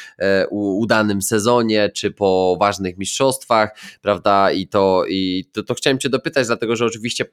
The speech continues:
pamiętasz, jak powiedziałem, prawda, że ludzie, którzy mają wpływ, powinni mówić o tym otwarcie. Są ludzie zero-jedynkowi, tacy jak, e, właśnie Robert Rutkowski,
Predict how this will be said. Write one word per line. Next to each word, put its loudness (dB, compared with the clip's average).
pamiętasz, 0
jak -4
powiedziałem, 0
prawda, 0
że -2
ludzie, -2
którzy -8
mają 0
wpływ, -2
powinni -2
mówić -4
o -2
tym -8
otwarcie. -2
Są 2
ludzie 2
zero-jedynkowi, 0
tacy -2
jak, 0
e, 0
właśnie -4
Robert 0
Rutkowski, -4